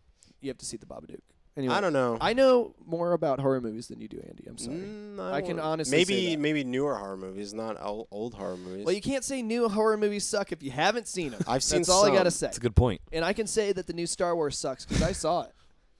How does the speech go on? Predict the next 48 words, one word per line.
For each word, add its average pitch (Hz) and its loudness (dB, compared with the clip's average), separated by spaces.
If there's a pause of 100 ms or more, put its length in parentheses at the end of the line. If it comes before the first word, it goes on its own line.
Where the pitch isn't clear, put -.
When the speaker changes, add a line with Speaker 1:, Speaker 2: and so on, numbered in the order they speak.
(120)
Speaker 1:
And 151 -2
it 202 -2
was 190 2
Speaker 2:
Okay. 190 4
Speaker 1:
terrible. 175 2
So, 165 0 (160)
I 123 0
mean, 123 -2
Speaker 2:
Uh, 123 -2
Speaker 1:
it's 131 -14
just 131 -10
up 127 -8
to 127 -16
you. 123 -10
Speaker 2:
uh, 50 -14 (180)
whatever. 104 -2
Speaker 1:
You 98 -2
gotta 143 0
see 175 -6
it. - -6
Speaker 2:
It 135 2
is 175 0
up 110 -2
to - -6
me. 92 -4 (240)
Speaker 1:
Also, 170 6
uh, 147 2
the, 143 -2
the 156 -6
movie 165 2
lady 131 0
wants 127 -4
me 120 -4
to 117 -6
talk 127 -4
about 113 -2 (120)
the 131 -4
new, 131 -4
well, 135 2
it's 143 -10
actually 131 -2
Daniel 147 0
Craig. 143 0 (380)
Looks 156 -4
like 196 -2
he's 196 -8
gonna 202 -2
get 165 0